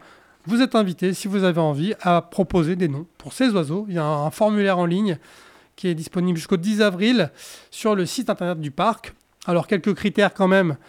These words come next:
Comme on est en deux mille vingt-six, la lettre, euh, il doit commencer par la lettre V.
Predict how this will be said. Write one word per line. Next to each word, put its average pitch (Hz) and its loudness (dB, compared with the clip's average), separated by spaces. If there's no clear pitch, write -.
Comme 220 6
on 214 8
est 214 8
en 208 6
deux 202 6
mille 196 2
vingt-six, 190 -2
la 170 2
lettre, 180 -2
euh, 160 0
il 156 0
doit 165 -2
commencer 180 0
par 156 -2
la 143 -2
lettre 165 -2
V. 165 0